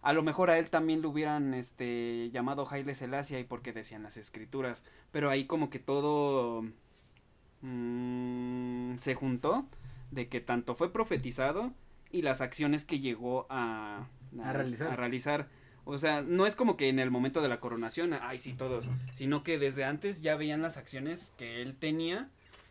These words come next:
Speaker 1: este, hacia el pueblo, cómo se preocupaba por el pueblo, y es como de, "No mames, este güey está compitiendo para ser el siguiente rey, y está haciendo las cosas muy chingonas.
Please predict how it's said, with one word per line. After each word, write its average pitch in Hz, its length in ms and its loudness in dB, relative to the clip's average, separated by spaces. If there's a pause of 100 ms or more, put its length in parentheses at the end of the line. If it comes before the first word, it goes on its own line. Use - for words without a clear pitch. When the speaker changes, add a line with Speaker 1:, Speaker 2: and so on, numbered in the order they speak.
(220)
Speaker 1:
este, 127 680 -4
hacia 123 720 -2
el 139 140 0
pueblo, 143 400 4
cómo 160 180 -4
se 147 100 -6
preocupaba 131 460 0
por 123 140 -2
el 120 100 -4
pueblo, 139 460 2 (100)
y 127 80 -8
es 117 100 -10
como 113 220 -10
de, 107 180 -10 (300)
"No 117 80 -10
mames, 156 540 -4 (480)
este 185 260 0
güey 180 180 4
está 175 180 2
compitiendo 165 520 0
para 120 160 0
ser 135 160 -2
el 139 100 0
siguiente 120 360 -4
rey, 139 300 0 (760)
y 160 140 0
está 143 440 2
haciendo 143 360 6
las 117 160 -2
cosas 117 280 -8
muy 123 140 0
chingonas. 131 640 2